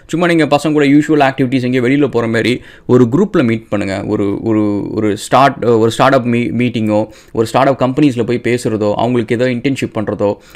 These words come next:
freelancing பண்றதோ, இந்த மாதிரி ஏதாவது ஒரு விஷயத்தை பண்ணுங்க. And again,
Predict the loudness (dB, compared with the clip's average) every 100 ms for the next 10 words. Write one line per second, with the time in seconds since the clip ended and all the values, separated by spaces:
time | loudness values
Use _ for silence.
0 | -8 0 0 0 -2 -4 -4 -4 -4 -4
1 | -2 -2 -2 -2 -2 -2 -2 -2 -4 -6
2 | -8 -10 -10 -12 -16 -20 -12 0 2 4
3 | 2 0